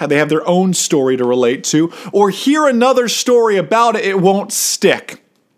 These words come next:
It's often been said that we need to hear things sixteen times until we remember it, can correlate with it,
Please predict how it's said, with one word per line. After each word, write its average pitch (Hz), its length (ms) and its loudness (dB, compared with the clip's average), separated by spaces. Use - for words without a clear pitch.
It's - 180 0
often 262 420 0
been 208 180 0
said 165 640 0
that 180 100 4
we 226 180 2
need 285 160 0
to 214 80 -2
hear 247 320 -2
things 208 560 -2
sixteen 254 1400 -2
times 160 960 -2
until 175 240 -4
we 170 100 2
remember 147 580 0
it, 233 320 -6
can 110 180 -8
correlate 190 640 0
with 226 260 0
it, 247 320 -4